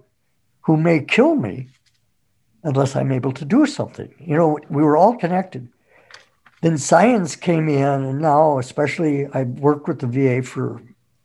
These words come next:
p-, the past several years, and they've gotten to what is called evidence-based therapy. And I look at that. I do cognitive therapy. Of course I do. I work with the person's brain and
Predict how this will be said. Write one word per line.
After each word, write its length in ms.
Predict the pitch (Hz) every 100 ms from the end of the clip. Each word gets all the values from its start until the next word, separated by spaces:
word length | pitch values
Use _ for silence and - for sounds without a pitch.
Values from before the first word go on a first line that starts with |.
| -
p-, 100 | - -
the 100 | 131
past 320 | 127 135 117
several 280 | - 135 127
years, 340 | 123 123 123 123 _ _ _ _
and 100 | 143
they've 140 | 147 139
gotten 240 | 185 190
to 60 | 151
what 180 | 147 143
is 120 | 131
called 280 | 127 117 117 -
evidence-based 960 | 147 151 151 127 - 123 120 117 - - _
therapy. 520 | - 147 107 101 - - _ _ _ _ _ _ _ _ _ _ _ _ 160
And 140 | 160
I 160 | 175 202
look 220 | 214 -
at 100 | 127
that. 180 | 123 170
I 120 | 165
do 400 | 131 160 147 139
cognitive 640 | 131 123 127 123 - 120
therapy. 460 | - 101 95 - 143
Of 120 | -
course 300 | - 156 110
I 60 | -
do. 140 | -
I 40 | 113
work 260 | 113 131
with 160 | 127 131
the 80 | 127
person's 460 | - 131 - 117
brain 480 | 98 123 127 123 120
and 180 | 104 104